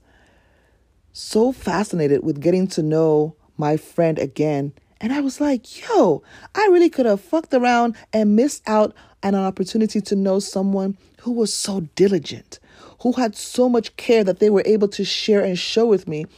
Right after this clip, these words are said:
when I thought that they were, quote, heartless." And this person showed me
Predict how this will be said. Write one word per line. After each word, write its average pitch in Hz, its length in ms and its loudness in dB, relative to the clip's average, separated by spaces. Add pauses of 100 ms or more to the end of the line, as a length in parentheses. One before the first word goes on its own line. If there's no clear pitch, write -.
(160)
when 185 120 -4
I 220 120 0
thought 202 260 0
that 185 120 -2
they 196 120 2
were, 175 240 2 (320)
quote, 196 240 4
heartless." - 720 -6 (680)
And 220 120 -2
this 285 100 -4
person 226 280 -2
showed 226 320 2
me 208 260 0